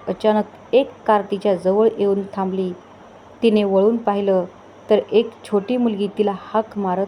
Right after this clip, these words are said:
होती आणि तेवढ्यात त्या गाडीत बसलेला एक म्हातारा म्हणाला, "बाळा, यावेळी तुम्ही एकटे इथे काय करताय? या, तुम्हाला घरी सोडतो." तेव्हा रवीनाच्या तोंडून शब्द निघतो की, "मला घरी नाही जायचं,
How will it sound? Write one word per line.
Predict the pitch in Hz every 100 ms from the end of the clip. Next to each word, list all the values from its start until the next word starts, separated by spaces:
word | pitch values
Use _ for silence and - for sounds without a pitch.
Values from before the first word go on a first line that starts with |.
| 196
होती | 196 - 180 - - - - - -
आणि | 190 202 196 -
तेवढ्यात | 202 226 233
त्या | 226
गाडीत | 190 185 190 233 208
बसलेला | 202 202 220 202 -
एक | 214 214
म्हातारा | 208 190 190 214 208
म्हणाला, | 196 185 180 185 - - - - 185
"बाळा, | 180 202 277 - - - - - -
यावेळी | 190 196 220
तुम्ही | 226 226 240
एकटे | 226 220 254
इथे | 254 226 269
काय | 302 294
करताय? | 247 214 196 190 - - - - - - - 208
या, | 262
तुम्हाला | 262 233 220 214
घरी | 190 202
सोडतो." | 202 202 180 - 180 - - - - - -
तेव्हा | 202 196 190
रवीनाच्या | 185 190 208 202 202
तोंडून | - 185 185 202 202 190
शब्द | - 196 190 202
निघतो | 190 180 - 208 - - - - - - -
की, |
"मला | 208 202 214
घरी | 190 185 226
नाही | 233 254
जायचं, | 226 185 -